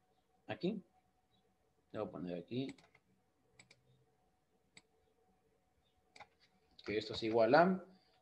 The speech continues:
cero punto cuarenta y dos treinta y seis, que también es equivalente al cuarenta y dos punto treinta y seis por ciento. ¿Ok? Ahí tenemos ya una respuesta.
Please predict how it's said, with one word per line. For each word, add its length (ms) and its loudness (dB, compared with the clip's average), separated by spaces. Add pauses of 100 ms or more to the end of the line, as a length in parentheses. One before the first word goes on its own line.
cero 340 4
punto 300 0
cuarenta 340 2
y 40 0
dos 140 2
treinta 300 0
y 60 2
seis, 600 4 (800)
que 140 6
también 400 2
es 140 4
equivalente 960 12
al 340 12
cuarenta 400 6
y 40 6
dos 180 8
punto 360 6
treinta 380 4
y 100 -2
seis 640 8 (800)
por 180 12
ciento. 460 4 (560)
¿Ok? 140 -2 (1120)
Ahí 140 0
tenemos 360 8
ya 220 12
una 260 4
respuesta. 640 8